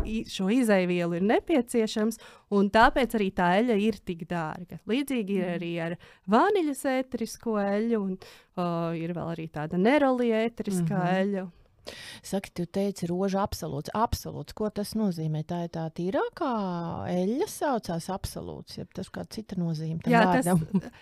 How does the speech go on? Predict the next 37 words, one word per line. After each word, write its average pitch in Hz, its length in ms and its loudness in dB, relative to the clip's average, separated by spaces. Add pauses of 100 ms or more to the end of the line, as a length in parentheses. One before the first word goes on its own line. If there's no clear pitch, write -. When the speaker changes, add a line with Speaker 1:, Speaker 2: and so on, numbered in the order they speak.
(120)
Speaker 1:
nu, 247 240 8
tas, 269 320 4
ka - 80 2
viņa 226 340 6
ir 196 140 2 (100)
tīra 240 440 2
un 214 60 6
oriģināla, 330 520 8
un 254 80 6
arī 302 260 4
tas, - 260 0
ā, 233 140 4
ieguves 240 540 0
veids, 180 300 2
destilējot, 180 760 -2
kā 185 240 -2
viņa 185 160 -2
tiek 190 240 -6
iegūta, 277 560 2 (300)
un 202 60 2
arī 226 260 4
tajā 196 340 2
absolūtā 226 640 0
vienkārši 208 440 -2
viņa 196 280 2
ir 185 200 -4
daudz 208 440 4
lielāka 196 560 2
koncentrācija. 170 1000 2
Speaker 3:
Mhm. - 320 -6
Speaker 1:
Mēs, 220 220 2
ā, 180 180 0
bieži 226 420 6
varam 214 300 6
nopirkt 214 480 2
jau 180 140 0
šo 185 260 -2